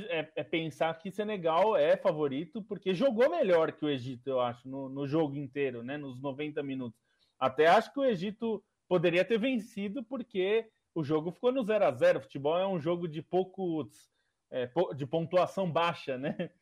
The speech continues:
É, os gols valem só um, né? Então qualquer,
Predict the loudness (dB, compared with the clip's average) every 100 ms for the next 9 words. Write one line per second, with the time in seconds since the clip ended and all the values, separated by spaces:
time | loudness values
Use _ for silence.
0 | _ _ -8 -4 -2 -4 -4 0 2 2
1 | 0 2 2 2 -2 0 0 0 0 -2
2 | -4 -6 -4 -4 -2 -2 2 4 4 4
3 | 0